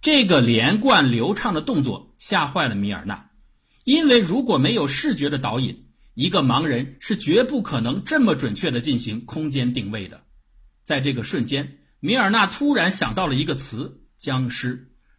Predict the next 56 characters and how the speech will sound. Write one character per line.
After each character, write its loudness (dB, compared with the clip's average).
面 2
前 -2
坐 0
着 0
的 -8
这 -4
位 0
目 2
光 0
呆 0
滞 -4
的 -6
盲 0
人， -4
突 0
然 2
之 0
间 -2
如 2
同 4
被 4
一 2
个 2
没 6
有 4
魂 0
灵 2
的 0
僵 4
尸 0
附 0
体， -6
完 4
全 -2
在 0
躯 -2
体 -4
知 -4
觉 -2
之 -6
外 -2
完 -2
成 -6
了 -4
这 -6
套 -6
动 -6
作。 -16
这 -10
到 -2
底 -18
是 -20
怎 -14
么 -14
回 -16
事？ -16